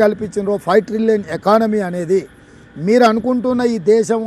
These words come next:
ఫైవ్ ట్రిలియన్ ఎకానమీకి చేరాలి అని అంటే ఐదు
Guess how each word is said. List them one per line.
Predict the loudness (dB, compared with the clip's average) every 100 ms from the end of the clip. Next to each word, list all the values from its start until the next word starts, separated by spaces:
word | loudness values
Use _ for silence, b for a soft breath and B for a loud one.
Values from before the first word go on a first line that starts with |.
| -10 -8
ఫైవ్ | -2 -2
ట్రిలియన్ | -2 -2 -2 -2
ఎకానమీకి | -6 -6 -4 -6 -4 -6 -6 _ _ _ -4
చేరాలి | 0 2 4 4 2
అని | -2 -6
అంటే | -6 -4 -2
ఐదు | -2